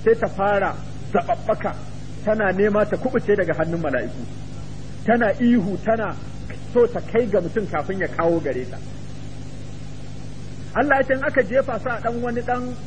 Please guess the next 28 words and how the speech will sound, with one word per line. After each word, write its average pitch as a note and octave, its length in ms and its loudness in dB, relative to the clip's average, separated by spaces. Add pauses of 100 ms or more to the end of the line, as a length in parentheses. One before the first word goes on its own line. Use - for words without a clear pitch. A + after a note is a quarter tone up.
(160)
surkukin C4+ 540 0
guri C4+ 220 0
a A#3 140 2
cikin A#3+ 280 -4
wutar A#3+ 260 0
kafin G#3 300 0
a A3 80 2
je G#3 140 4
ciki, G#3 320 -6 (340)
sai C#4 120 8
mutum C4 200 -4
ya B3 80 6
fara A#3 240 2
na A3+ 220 4
shiga A#3+ 320 0
uku, A#3+ 260 -4 (300)
na G#3+ 180 2
shiga A3+ 260 0
uku. A#3+ 140 0
Allah A3+ 240 2
ya A3+ 80 -2
ce, A#3 60 -2
"Ah, C4 180 -4 (560)
la B3 240 4
tad'u D#4 300 0
al-yawma C4 360 2
suburan G#3+ 440 2
wahida." F3+ 380 0